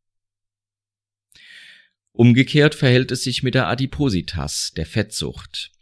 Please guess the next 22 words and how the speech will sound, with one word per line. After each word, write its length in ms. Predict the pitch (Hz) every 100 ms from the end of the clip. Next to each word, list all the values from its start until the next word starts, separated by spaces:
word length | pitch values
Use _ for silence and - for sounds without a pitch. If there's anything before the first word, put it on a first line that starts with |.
| _
Von 280 | _ 82 -
ihr 240 | 104 127
spricht 420 | - 139 139 -
man 220 | 139 143
bei 160 | 135 123
einem 260 | 87 120 117
B 140 | 123
M 160 | 123 127
I 240 | 104 110
von 240 | 113 131
dreißig 560 | 123 82 76 82 92 -
bis 200 | 123 -
vierzig. 680 | - 87 - - 57 - _ _ _ _ - - - - _
Der 80 | 87
Körper 460 | 95 87 120 139
hat 240 | 135 - -
bei 120 | 92
dieser 260 | 85 113 135
Erkrankung 680 | 117 101 87 95 120 120
kein 300 | 120 104 101
Sättigungsgefühl 920 | 117 139 135 104 85 - 90 - 92
mehr 360 | 90 90 113 143